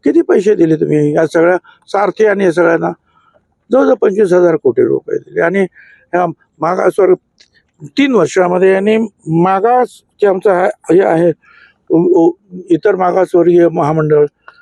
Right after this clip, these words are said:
त्याला अडीच हजार कोटी तेवीस वर्षामध्ये दिले. आता मागच्या सुद्धा, मागच्या बजेटमध्ये तुम्ही सांगा,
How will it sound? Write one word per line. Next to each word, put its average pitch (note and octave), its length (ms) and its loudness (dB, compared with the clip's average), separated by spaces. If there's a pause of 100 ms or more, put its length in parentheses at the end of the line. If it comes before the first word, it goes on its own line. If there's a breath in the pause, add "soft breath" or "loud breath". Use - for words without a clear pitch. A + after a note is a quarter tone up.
(180 loud breath)
त्याला E3+ 200 2
अडीच D#3+ 240 0
हजार D#3 220 2
कोटी D3+ 240 -2
तेवीस C#3+ 360 -2
वर्षामध्ये - 500 -4
दिले. - 260 -12 (800 soft breath)
आता C#4+ 160 -2
मागच्या A#3 380 -2
सुद्धा, A#3 420 -2 (960)
मागच्या E3 440 -2 (140)
बजेटमध्ये F#3+ 460 -2
तुम्ही F3+ 220 0
सांगा, C#3+ 320 -2